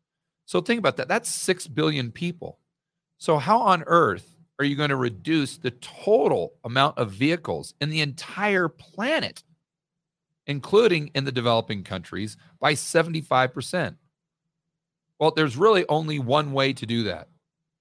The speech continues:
Either you've got to somehow change human hardwiring,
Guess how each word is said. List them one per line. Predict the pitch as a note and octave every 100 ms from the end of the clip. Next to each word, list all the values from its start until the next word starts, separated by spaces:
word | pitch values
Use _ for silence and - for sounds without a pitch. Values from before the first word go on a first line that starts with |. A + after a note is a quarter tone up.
| _ _ _ _ -
Either | D#3 D#3
you've | D3+ C#3+
got | D3 C#3+ -
to | C#3 - _ _ _ _
somehow | F3+ E3+ D3
change | - - E3+ D#3 B2+ A#2+
human | D#3+ C#3+
hardwiring, | A2 B2+ D3 D3 F#2+ E2+ D2+ F2+